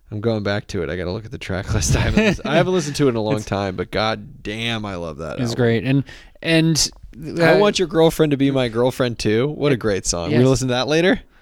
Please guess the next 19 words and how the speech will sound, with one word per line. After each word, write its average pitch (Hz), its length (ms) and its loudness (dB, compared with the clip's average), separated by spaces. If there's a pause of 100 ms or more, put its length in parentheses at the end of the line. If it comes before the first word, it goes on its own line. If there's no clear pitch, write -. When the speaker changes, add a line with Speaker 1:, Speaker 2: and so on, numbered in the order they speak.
(240)
Speaker 2:
Uh, 143 240 -4
we're, 160 240 2
we're 170 300 -4
gonna 165 160 -2
listen 156 280 -4
to 151 160 -2
She 156 140 -2
Has 143 140 2
a 131 40 0
Girlfriend 120 440 0
Now. 101 160 -6 (140)
Speaker 1:
She - 140 -2
Has 147 140 4
a 143 40 0
Girlfriend 143 360 2
Now 120 160 2
is 113 120 2
a 113 40 -2
great 107 280 0